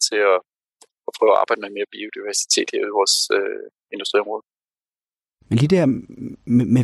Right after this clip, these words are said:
Speaker 2: verdensmål, der er jo mange, der synes, det lyder så flot, og måske også en anelse fluffy. Har, har I oplevet, at det har været en hjælp for jer at have de her verdensmål som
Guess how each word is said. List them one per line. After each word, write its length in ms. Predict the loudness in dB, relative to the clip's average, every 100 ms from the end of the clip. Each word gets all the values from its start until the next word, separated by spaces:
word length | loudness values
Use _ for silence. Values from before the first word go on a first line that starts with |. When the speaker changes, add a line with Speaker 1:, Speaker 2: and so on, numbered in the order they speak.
| 4
Speaker 2:
verdensmål, 420 | 2 0 2 0 2
der 60 |
er 60 | 0
jo 60 | 2
mange, 140 | 0
der 100 | 2
synes, 160 | 0 0
det 120 | 2
lyder 140 | 2 2 -2
så 40 | 0
flot, 200 | 0 2
og 60 | 0
måske 280 | 2 0 0
også 140 | 0 -2
en 80 | -2 0
anelse 240 | -2 -2 -4
fluffy. 280 | -2 -2 -2 -8 -14 -20 -20 _ -6 0
Har, 100 | 0 -2 _ -16 -12 -4 0
har 80 | 4
I 40 | 4
oplevet, 260 | 4 2 2
at 100 | 2
det 80 | 0
har 60 | 2
været 120 | 0 2
en 80 | 2
hjælp 160 | 2 0
for 80 | 0 0
jer 80 | 0
at 60 | 0
have 100 | 0
de 60 | -2 -2
her 120 | -2 -4 -6 -4
verdensmål 420 | -4 -2 -2 -2
som 80 | -6